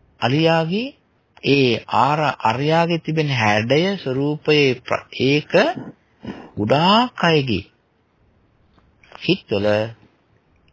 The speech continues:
චිත්තචෛසික හදන්ට, ප්‍රතිඋප්පන්න ධර්ම හදන්ට හරි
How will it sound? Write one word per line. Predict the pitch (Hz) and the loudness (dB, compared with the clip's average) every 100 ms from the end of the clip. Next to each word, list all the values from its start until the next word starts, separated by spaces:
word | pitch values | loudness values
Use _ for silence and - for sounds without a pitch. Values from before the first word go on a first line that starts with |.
| _ _ _ _ _ _ - | _ _ _ _ _ _ -4
චිත්තචෛසික | 170 - 190 175 147 139 - | -2 -2 0 0 0 -4 -8
හදන්ට, | - 107 127 135 127 120 117 117 117 - _ _ _ _ | -4 0 0 -2 -4 -4 -2 -4 -8 -14 _ _ _ _
ප්‍රතිඋප්පන්න | 127 131 - 185 - 156 147 | -2 -2 0 -4 -2 -4 -2
ධර්ම | 127 120 110 | -4 -4 -6
හදන්ට | 104 101 120 120 120 117 117 - _ _ | -8 -2 -2 -4 -6 -8 -8 -14 _ _
හරි | - 139 | -6 -2